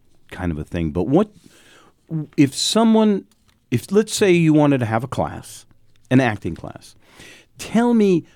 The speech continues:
what someone would expect to learn, and why do you think they would need to learn it? Because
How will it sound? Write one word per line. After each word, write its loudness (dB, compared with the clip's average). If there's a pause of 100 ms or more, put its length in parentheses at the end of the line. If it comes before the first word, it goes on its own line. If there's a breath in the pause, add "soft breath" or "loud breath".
(680 soft breath)
what -2
someone 0
would 4
expect -4
to -8
learn, 0 (200)
and 0
why -2
do -2
you 2
think 0
they 4
would 0
need 2
to -8
learn -2
it? -4
Because 0